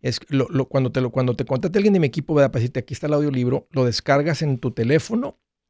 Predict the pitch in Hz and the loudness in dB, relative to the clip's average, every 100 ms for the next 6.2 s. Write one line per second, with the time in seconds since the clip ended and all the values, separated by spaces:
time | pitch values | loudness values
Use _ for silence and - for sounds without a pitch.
0 | - 123 120 120 113 113 - 110 - - | -8 0 2 2 2 2 0 -4 -6 0
1 | 156 - - _ 131 127 120 120 139 147 | 2 2 -4 _ 0 2 2 4 4 4
2 | 135 - 151 151 - 117 _ _ _ _ | 2 0 0 0 -2 -10 _ _ _ _
3 | _ _ _ _ - - - 131 147 147 | _ _ _ _ -8 -6 -6 0 0 0
4 | 139 135 123 135 165 151 131 151 151 147 | -2 2 4 6 4 2 0 2 4 2
5 | 147 143 139 143 123 127 120 123 120 110 | 2 2 0 0 -2 -2 -2 -4 -4 -4
6 | 107 | -4